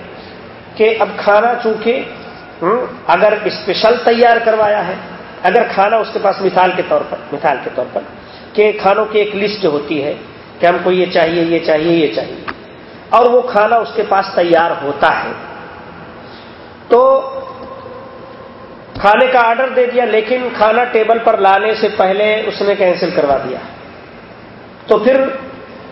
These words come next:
ہوٹل والے کو چاہیے، اس کی ذمہ داری ہے کہ وہ یہ واپس کر لے، اس کا آرڈر کینسل کر لے اور جو ہے اس کو جانے دے، اس سے لڑائی جھگڑا نہ کرے۔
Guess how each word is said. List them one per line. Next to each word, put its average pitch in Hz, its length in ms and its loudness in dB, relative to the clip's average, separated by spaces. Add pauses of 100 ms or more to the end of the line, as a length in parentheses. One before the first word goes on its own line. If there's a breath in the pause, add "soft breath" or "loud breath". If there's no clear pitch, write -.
(100)
ہوٹل 226 280 4
والے 214 320 4
کو 208 160 2
چاہیے، 190 460 2 (520)
اس 175 140 -8
کی 202 80 0
ذمہ 185 220 2
داری 175 340 4
ہے 185 280 2
کہ 208 200 2
وہ 202 260 4 (420 loud breath)
یہ 202 220 4
واپس 180 400 0
کر 202 120 0
لے، 202 80 0
اس 180 160 0
کا 190 80 4
آرڈر 165 260 2 (120)
کینسل 175 380 0
کر 190 140 0
لے 220 180 0 (460)
اور 202 280 4 (100)
جو 175 100 0
ہے 196 240 0 (200)
اس - 160 -10
کو 185 340 0
جانے 156 360 2
دے، 135 100 -6 (600)
اس - 60 -16
سے 165 120 0
لڑائی 156 260 4
جھگڑا 143 280 0
نہ 117 100 -4 (100)
کرے۔ 104 120 -12